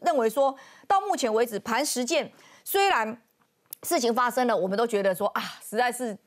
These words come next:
要叹一口气啊，吼。不过至少磐石舰到目前为止，它没有显示出来它有在社区型的这个扩大的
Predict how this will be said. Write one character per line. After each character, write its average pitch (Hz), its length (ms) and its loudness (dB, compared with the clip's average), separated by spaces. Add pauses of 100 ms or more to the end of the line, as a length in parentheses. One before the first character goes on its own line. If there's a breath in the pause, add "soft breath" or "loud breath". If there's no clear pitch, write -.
(180)
要 254 120 2
叹 254 220 -2
一 233 60 0
口 202 200 -2
气 214 280 -2
啊， - 160 -2
吼。 208 220 0 (240 loud breath)
不 302 80 0
过 381 260 2 (560)
至 381 220 0
少 240 160 2
磐 247 240 -2
石 254 160 -2
舰 294 180 -2
到 302 140 0
目 311 120 0
前 202 280 -2
为 208 180 2
止， 180 340 -6 (260 soft breath)
它 359 160 0
没 320 100 -2
有 254 180 2
显 190 320 0
示 285 220 -2
出 277 160 0
来 214 140 2
它 220 160 0
有 208 100 2
在 208 120 0
社 269 260 0
区 240 260 -4
型 170 260 -4
的 175 140 -2
这 208 100 0
个 226 120 -4
扩 254 260 0
大 208 220 0
的 170 120 -2